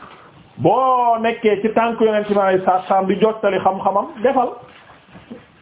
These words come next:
Kanta ñi nga xam ne loolu neexu leen, dinañ la fexeel, waaye yëgal ne wallahu ya'simuka minan naas. Borom bi moo lay musal ci nit ñi. Te Borom bi léegi rek, gis nga bëggee njàngaleem nit jaar, eh,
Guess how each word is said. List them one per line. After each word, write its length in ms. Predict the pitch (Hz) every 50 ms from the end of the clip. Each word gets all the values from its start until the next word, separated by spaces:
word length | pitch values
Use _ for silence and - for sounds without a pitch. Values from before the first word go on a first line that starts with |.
| _ _ - - - - - - - - - _ -
Kanta 520 | 262 302 349 - - 370 330 320 - 262 254 247
ñi 80 | 277
nga 120 | 320 320 -
xam 200 | - 277 262 247
ne 60 | 240
loolu 240 | 233 254 254 247 247
neexu 340 | 254 262 262 247 - 247
leen, 160 | 226 254 320 381
dinañ 260 | 311 226 208 202 196 202
la 80 | 214
fexeel, 340 | 208 - 233 240 370 494 523 508 - - - - -
waaye 420 | - 131 170 196 208 202 160 - - - - - - -
yëgal 360 | 135 156 185 190 196 190 185
ne 60 | 185
wallahu 800 | 185 185 185 185 185 185 202 226 233 175 165 196 180 143 104 - - -
ya'simuka 680 | 156 170 - - 180 - - 233 240 220 190 - 185
minan 320 | 180 180 170 165 165 160 160
naas. 320 | 170 131 98 78 - - - - - _ _ _ _ _ _ _ - - - - - -
Borom 340 | 113 170 233 277 277 262 226
bi 60 | 233
moo 220 | 214 214 220 240
lay 180 | 226 226 208 202
musal 300 | - 202 - 202 185 170 -
ci 80 | 202
nit 160 | 180 165 147 131
ñi. 140 | 117 92 - - _ _ _ -
Te 60 | 220 226
Borom 260 | 233 262 269 269 233 185
bi 60 | 196
léegi 240 | 202 226 226 196 -
rek, 140 | 175 165
gis 100 | 180 220
nga 100 | 220 240
bëggee 500 | 254 247 254 202 196 214 202 185 180 - -
njàngaleem 580 | 151 165 208 220 214 214 208 208 196 190 175 175
nit 200 | 180 170 147 131
jaar, 180 | 151 160 - 151 - - -
eh, 280 | 120 131 139 104 120